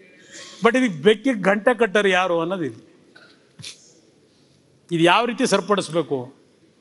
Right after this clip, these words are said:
ಈ ನಾಡಿನ ಜನತೆಗೆ ನಾನು ಕೈ ಜೋಡಿಸಿ ಮನವಿ ಮಾಡ್ತೇನೆ, ದಯವಿಟ್ಟು.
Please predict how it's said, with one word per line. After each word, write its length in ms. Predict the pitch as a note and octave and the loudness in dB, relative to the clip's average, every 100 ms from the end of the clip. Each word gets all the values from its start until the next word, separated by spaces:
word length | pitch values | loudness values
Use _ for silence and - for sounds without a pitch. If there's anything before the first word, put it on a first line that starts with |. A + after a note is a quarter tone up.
| _ _ F#3+ | _ _ 0
ಈ 40 | |
ನಾಡಿನ 320 | E3+ G3+ A3+ A3 C#3 | 2 2 0 -2 2
ಜನತೆಗೆ 460 | F3+ G#3+ A3+ A3+ | 2 4 2 2
ನಾನು 220 | A3+ G#3+ | 0 -2
ಕೈ 180 | G#3 A3 | 2 2
ಜೋಡಿಸಿ 320 | F#3+ G#3+ F3 | 4 2 4
ಮನವಿ 320 | G3+ F#3 G3+ G3 | 2 2 0 0
ಮಾಡ್ತೇನೆ, 760 | F#3 E3+ F3+ F#3+ E3+ - - _ _ _ _ _ _ _ - - - _ _ _ _ _ _ _ _ _ B2+ | -2 0 2 2 -2 -6 -20 _ _ _ _ _ _ _ -20 -20 -20 _ _ _ _ _ _ _ _ _ -2
ದಯವಿಟ್ಟು. 520 | E3 G#3 G#3+ F#3+ G#3 | 2 2 2 0 2